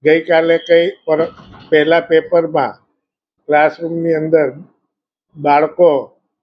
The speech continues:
સ્કાર્ફને પહેરીને બેઠેલા અને એનું વીડિયો રેકોર્ડિંગ જે સરકારમાં મોકલવાનું છે એમાં એમનું મોઢું દેખાતું ન હોય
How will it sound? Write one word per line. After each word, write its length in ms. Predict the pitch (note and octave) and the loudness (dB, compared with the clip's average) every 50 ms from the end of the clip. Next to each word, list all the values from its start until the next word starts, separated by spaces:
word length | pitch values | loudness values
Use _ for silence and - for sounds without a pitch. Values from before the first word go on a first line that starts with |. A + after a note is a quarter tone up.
| _ _ _ | _ _ _
સ્કાર્ફને 680 | _ _ - D3+ D3+ D#3 D#3+ D#3 - - E3+ D#3+ E3 | _ _ -2 0 2 2 0 -2 -4 -10 -4 -4 -4
પહેરીને 480 | E3 E3 E3 D#3+ D3+ D#3 D#3 D#3 E3 D#3+ | -2 0 0 0 0 0 -2 -4 -4 -4
બેઠેલા 760 | D#3 D#3 D#3+ D#3 D#3 D3+ E3 F3+ E3+ E3+ D#3 C3+ B2+ B2+ - _ _ _ _ _ _ _ - | 0 0 0 0 2 2 0 0 2 2 0 0 -2 -4 -8 _ _ _ _ _ _ _ -8
અને 420 | C#3+ C#3+ D#3 D3+ D3+ D3+ D#3 D3+ | -6 -4 -4 -4 -2 -2 -2 -2
એનું 500 | D3+ D3+ E3 E3+ E3+ F3 F3 - D#3+ - - _ C#3+ | -2 0 0 0 0 0 -2 -6 -8 -10 -10 _ -4
વીડિયો 400 | C#3+ D3+ D3+ D#3 E3 E3 E3 D#3+ | -4 -2 0 2 2 4 4 4
રેકોર્ડિંગ 680 | D#3 D#3 D3+ D3+ - E3 E3 D#3+ E3 D3+ D#3 D#3 D3 | 2 -2 -4 -2 -2 -4 -2 -2 -4 -6 -6 -4 -4
જે 100 | D#3+ D3+ | -4 -4
સરકારમાં 680 | D3 - C#3+ C#3+ C#3+ C#3+ - D#3+ D#3 D#3 D#3 E3 D#3+ | -2 -2 -4 -4 -2 0 0 0 0 0 -2 -6 -6
મોકલવાનું 760 | D#3 D3+ D3+ C#3+ - - E3 E3 E3 E3 D#3+ D#3+ D#3 D#3 D3 C#3+ | -4 -4 -6 -4 -2 -2 0 2 2 2 2 0 -2 -6 -8 -8
છે 300 | - C3 C3 C#3 E3 E3+ _ _ _ _ _ _ _ | -6 -4 -4 -4 -4 -6 _ _ _ _ _ _ _
એમાં 220 | C#3+ C#3+ D3+ D#3 D#3 | -8 -4 -2 -2 -2
એમનું 360 | D#3 D#3 D#3+ D#3+ E3 D#3+ D3+ | -2 -2 -4 -6 -6 -4 -2
મોઢું 440 | D3 D3 C#3+ C#3 C3+ D#3+ E3+ E3+ D#3+ | -2 -2 -2 -2 -2 -2 -2 0 0
દેખાતું 680 | D#3 D3+ D3 D3+ - E3 D#3+ D#3+ D#3+ - E3 E3 D#3+ D#3 | 0 -2 -2 0 0 0 0 0 -2 -6 -8 -6 -2 0
ન 40 | |
હોય 420 | D#3+ E3+ F3 D#3+ D3 C3+ A#2 A2 | 0 2 2 2 0 -2 -2 -4